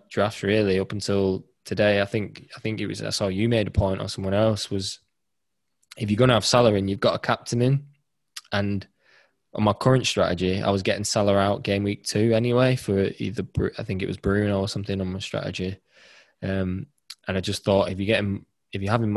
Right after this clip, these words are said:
starting with Mo Salah in game week one and you're not captaining for that game,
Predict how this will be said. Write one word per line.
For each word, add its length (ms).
starting 360
with 120
Mo 160
Salah 280
in 100
game 180
week 140
one 440
and 100
you're 80
not 200
captaining 400
for 140
that 220
game, 400